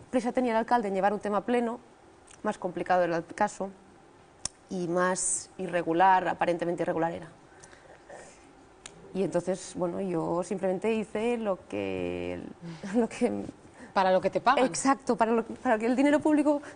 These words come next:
Speaker 1: de mi sueldo era para hacer de interventora, y hacía justamente eso,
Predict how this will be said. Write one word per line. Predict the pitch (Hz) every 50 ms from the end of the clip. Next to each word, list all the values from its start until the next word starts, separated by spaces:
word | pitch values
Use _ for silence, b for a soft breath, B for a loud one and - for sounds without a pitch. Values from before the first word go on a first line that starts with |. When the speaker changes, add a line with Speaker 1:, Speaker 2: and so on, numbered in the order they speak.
| B
Speaker 1:
de | - 277
mi | 294 277
sueldo | - 294 320 311 302 285 311
era | 302 285 285
para | 277 254 247 233
hacer | 226 220
de | 240
interventora, | 233 214 - 214 220 220 226 220 240 233 226
y |
hacía | 220 214 - 247
justamente | 247 - 247 - 240 226 220 214 -
eso, | 220 - - -